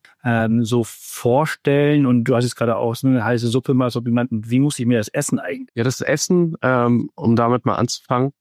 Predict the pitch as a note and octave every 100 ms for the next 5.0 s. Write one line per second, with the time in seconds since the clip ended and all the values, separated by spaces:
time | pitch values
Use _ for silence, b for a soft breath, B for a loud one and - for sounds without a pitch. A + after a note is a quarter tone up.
0 | _ _ _ - A#2+ G#2 G#2 G#2 - A2
1 | - G#2+ G#2 G#2+ G2+ G2+ G2 F#2+ F#2+ A#2+
2 | A#2+ G#2 - G2 C3+ - C3+ - D3 D#3+
3 | - _ _ _ _ A2 A2 G#2 G2+ G2+
4 | - - - - G2+ F#2+ F#2 F#2+ F#2 F#2